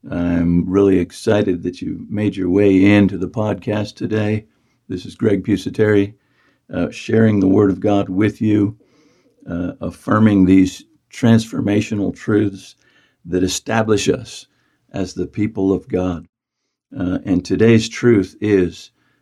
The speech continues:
I am letting go and also reaching forward. We find, uh, the text supporting here in Philippians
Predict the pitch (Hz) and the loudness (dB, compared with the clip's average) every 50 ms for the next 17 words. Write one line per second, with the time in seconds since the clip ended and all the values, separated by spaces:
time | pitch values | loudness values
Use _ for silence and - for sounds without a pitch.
0 | _ _ _ _ - 101 117 127 120 107 95 90 90 90 95 101 113 127 139 147 | _ _ _ _ -2 2 4 4 6 6 4 4 4 4 4 6 6 6 6 6
1 | 143 139 123 113 98 90 - - 117 - _ _ _ _ _ _ _ _ _ _ | 8 6 6 6 2 0 -4 -10 -18 -20 _ _ _ _ _ _ _ _ _ _
2 | _ _ _ _ _ - 98 95 95 90 90 - - 107 110 110 - - 104 101 | _ _ _ _ _ 0 2 4 4 4 2 0 0 0 0 0 0 2 2 2
3 | 95 92 85 85 82 92 104 101 - - - - 95 95 95 92 92 - _ _ | 2 2 2 0 0 0 0 -2 -2 -4 -4 -2 0 0 0 0 -2 -6 _ _
4 | _ _ _ _ _ _ _ - 110 95 92 92 90 - 73 65 - _ _ _ | _ _ _ _ _ _ _ -2 2 2 4 4 2 0 -4 -12 -20 _ _ _
5 | _ _ _ _ _ _ _ _ _ _ - 87 90 87 - 104 101 104 104 104 | _ _ _ _ _ _ _ _ _ _ -8 -8 -8 -6 -4 -2 0 2 4 4
6 | 104 98 - - - - 104 98 98 95 92 90 87 82 87 90 90 - - 123 | 2 2 0 -4 -12 -10 -8 -6 -4 -4 -4 -4 -6 -6 -8 -8 -8 -6 -6 -4
7 | 113 113 - - - - - - - - - - 107 110 113 110 107 104 107 104 | -4 -6 -8 -12 -20 -18 -12 -8 -8 -6 -2 0 0 0 0 0 0 0 0 2
8 | 104 104 98 92 95 - 101 98 101 104 - 104 98 95 92 92 - | 2 2 2 2 0 0 0 0 0 0 0 0 0 0 0 -2 -6